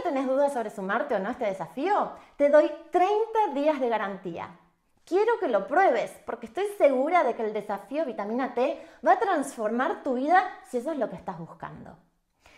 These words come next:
Y si te sumás al desafío y realmente no lo amás, te devuelvo tu dinero sin preguntas. Pero quiero que al menos lo intentes, porque como dijo Frederick Faust,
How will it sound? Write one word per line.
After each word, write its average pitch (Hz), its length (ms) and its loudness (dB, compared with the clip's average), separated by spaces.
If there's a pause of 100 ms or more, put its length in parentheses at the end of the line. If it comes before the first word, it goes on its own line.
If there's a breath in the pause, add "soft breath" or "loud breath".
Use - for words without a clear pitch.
(160 soft breath)
Y 262 80 -6
si 247 140 -8
te 233 160 0
sumás 277 480 0
al 208 140 -4
desafío 190 680 -4
y 247 120 -2
realmente 285 680 2
no 208 300 0
lo 392 140 2
amás, 226 600 -4 (300 soft breath)
te 254 80 0
devuelvo 262 400 2
tu 226 80 -4
dinero 233 440 0 (760)
sin 226 320 -4
preguntas. 170 500 -10 (760 soft breath)
Pero 359 180 0
quiero 508 180 8
que 403 80 2
al 330 80 0
menos 320 220 -2
lo 269 100 -2
intentes, 180 560 -6 (380)
porque 240 760 0
como 233 280 -2
dijo 226 520 0
Frederick 196 460 -2
Faust, 170 540 -8